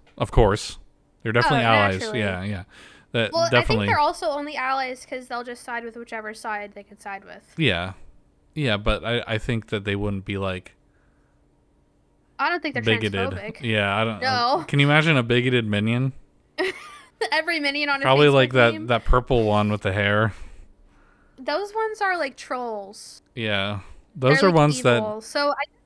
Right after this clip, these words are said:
Speaker 2: those ones could be bigoted.
Speaker 1: Those ones could be. They could be like, <laughs> "What's happening to this country? Gay rights?
Speaker 2: Oh,
Speaker 1: What's
Speaker 2: yeah.
Speaker 1: next?"
Speaker 2: I feel like they would post about that.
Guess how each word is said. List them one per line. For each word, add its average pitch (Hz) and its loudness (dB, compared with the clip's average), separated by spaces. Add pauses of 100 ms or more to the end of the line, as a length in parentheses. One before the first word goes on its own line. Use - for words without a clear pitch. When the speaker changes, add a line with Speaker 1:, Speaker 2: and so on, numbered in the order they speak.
(120)
Speaker 2:
those 247 -8
ones 240 -12
could 254 -12
be 240 -14
bigoted. 202 -14
Speaker 1:
Those 131 2
ones 160 2
could 117 0
be. 107 0
They 107 -2
could 120 -6
be 117 -2
like, 113 0
<laughs> - -14
"What's 135 -4
happening 120 4
to 110 -6
this 113 -6
country? 107 -6
Gay 117 0
rights? 123 -4 (480)
Speaker 2:
Oh, 247 4
Speaker 1:
What's 240 0
Speaker 2:
yeah. 160 6
Speaker 1:
next?" - -2
Speaker 2:
I 247 -4
feel 320 -6
like 302 -2
they 247 -2
would 240 -4
post - -8
about 208 -8
that. 196 -10